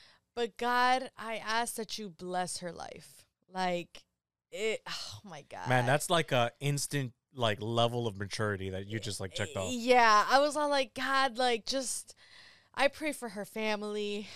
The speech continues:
Speaker 1: I pray for her health. God, I don't know what she's going through, but I ask that you may just bless her life."
Speaker 2: Yeah.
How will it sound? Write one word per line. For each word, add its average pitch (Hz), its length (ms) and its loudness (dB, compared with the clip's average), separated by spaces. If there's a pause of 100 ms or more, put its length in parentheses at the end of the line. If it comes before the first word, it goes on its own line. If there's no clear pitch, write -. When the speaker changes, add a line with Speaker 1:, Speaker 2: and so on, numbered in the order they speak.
Speaker 1:
I 269 140 4
pray 254 200 0
for 220 200 -6
her 180 180 -10
health. 208 640 -4
God, 247 240 0
I 262 100 0
don't 277 140 -4
know 202 100 -4
what 196 380 -4
she's 247 340 -6
going 240 400 -4
through, 220 460 -6 (320)
but 202 100 0
I 233 160 4
ask 269 240 2
that 220 180 -6
you 226 100 -8
may 214 160 -8
just 165 440 -10
bless 196 600 -2
her 208 380 -6
life." 147 480 -6
Speaker 2:
Yeah. 92 200 -8